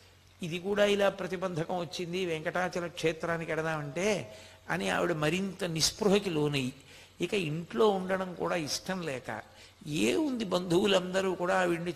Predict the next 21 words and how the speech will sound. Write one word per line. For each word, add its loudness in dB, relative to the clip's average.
చూసేవాళ్ళు, 0
దురదృష్టవంతురాలనేవాళ్ళు, -2
ఆవిడ 2
కనపడిందనేవాళ్ళు, -4
రకరకాల 4
మాటలు 2
అంటుండేవాళ్ళు. 2
ఆవిడ 2
భరించలేక 2
అన్నగారులను 2
అడిగి, 0
"నేను 0
ఒక్కదాన్నే 2
ఎక్కడైనా -2
పుణ్యక్షేత్రానికి -2
వెళ్ళిపోతానని" -2
అడిగారు. -6
అన్నలు 0
ప్రేమ -2
కలిగిన 0
వారే -2